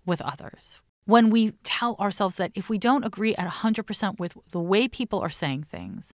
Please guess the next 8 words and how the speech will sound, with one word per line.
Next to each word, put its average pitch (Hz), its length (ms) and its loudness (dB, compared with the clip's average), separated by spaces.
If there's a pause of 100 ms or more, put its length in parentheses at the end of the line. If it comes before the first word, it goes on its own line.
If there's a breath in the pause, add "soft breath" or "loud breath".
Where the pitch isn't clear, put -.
and 180 200 2
what 208 260 2
they're 185 160 0
saying, - 560 -8 (520 loud breath)
then 220 260 6 (480 soft breath)
we 240 220 4
are 233 120 4
doing 226 680 2